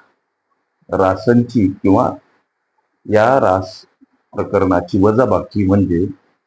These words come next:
तीन वर्षाचं हे शुद्ध व्याज. प्रश्न, एका वर्षाचं व्याज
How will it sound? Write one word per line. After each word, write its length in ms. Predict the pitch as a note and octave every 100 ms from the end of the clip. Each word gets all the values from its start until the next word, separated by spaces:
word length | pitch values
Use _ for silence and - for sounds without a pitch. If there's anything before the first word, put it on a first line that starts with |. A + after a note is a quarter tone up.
| _ _ _ _
तीन 220 | B2 C3 C3+
वर्षाचं 680 | G2 F2 - G2+ - G2 D2+ - _ _ _ _ -
हे 140 | G#2+ G#2+
शुद्ध 340 | G#2+ F#2+ G2
व्याज. 380 | G2 F#2+ D2+ - - _ _ _ _ _ _ _ _
प्रश्न, 480 | A2 G#2 - G2 F2 - - _ _ _ _ _ _
एका 240 | G#2 G2+ A#2+
वर्षाचं 560 | A#2+ G#2+ B2 A#2 B2
व्याज 260 | G#2+ G#2+